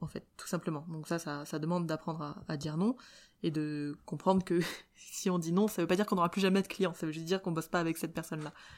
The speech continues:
mais qu'on pourra bosser avec d'autres. Donc, euh, ça, votre nombre de séances, ça dépend totalement, euh, de vous et de comment vous voyez l'accompagnement.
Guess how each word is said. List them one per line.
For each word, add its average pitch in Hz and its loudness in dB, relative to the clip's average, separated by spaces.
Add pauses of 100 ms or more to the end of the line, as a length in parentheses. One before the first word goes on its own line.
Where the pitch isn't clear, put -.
(120)
mais 175 0
qu'on 175 0
pourra 160 2
bosser 156 0
avec 165 0
d'autres. 147 -10 (760)
Donc, 190 6
euh, 165 4
ça, 185 4 (140)
votre 165 0
nombre 185 6
de 175 4
séances, 180 -2
ça 151 -6
dépend 151 -4
totalement, 175 -2
euh, 151 -6
de 147 -6
vous 190 0
et 180 6
de 156 -2
comment 170 -2
vous 170 -4
voyez 160 2
l'accompagnement. 160 -2